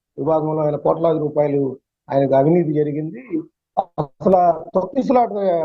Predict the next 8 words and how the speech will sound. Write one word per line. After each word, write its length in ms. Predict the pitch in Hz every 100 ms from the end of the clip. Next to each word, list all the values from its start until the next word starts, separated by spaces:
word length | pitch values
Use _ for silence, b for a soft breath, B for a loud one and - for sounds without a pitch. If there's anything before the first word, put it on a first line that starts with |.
| 143 127 - _ _ _ _ _
మొన్న 340 | 147 151 147 143
జరిగిన 340 | 143 196 220
తొక్కిసలాట 480 | 214 202 196 220 196
వెనక 180 | 185 175
కూడా 180 | 185 180
కరుణాకర్ 460 | 175 202 196 175
రెడ్డి 220 | 135 117
గారు. 140 | 104